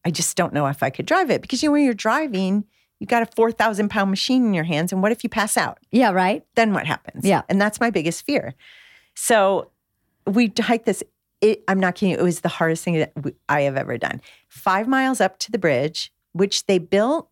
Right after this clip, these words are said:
Speaker 1: in the thirties or forties to connect the towns of, like, it's south of Azusa in the mountains there.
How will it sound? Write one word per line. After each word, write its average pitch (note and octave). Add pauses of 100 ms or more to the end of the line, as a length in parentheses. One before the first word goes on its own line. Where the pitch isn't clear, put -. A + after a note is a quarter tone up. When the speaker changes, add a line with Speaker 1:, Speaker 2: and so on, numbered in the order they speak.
Speaker 1:
in G#3
the G3 (480)
thirties G#3+
or A#3+
forties E3 (380)
to -
connect F#3+
the G#3
towns F3
of, D3+
like, C#3
it's -
south G#3
of B3
Azusa E3
in D#3+
the D3
mountains C#3
there. B3+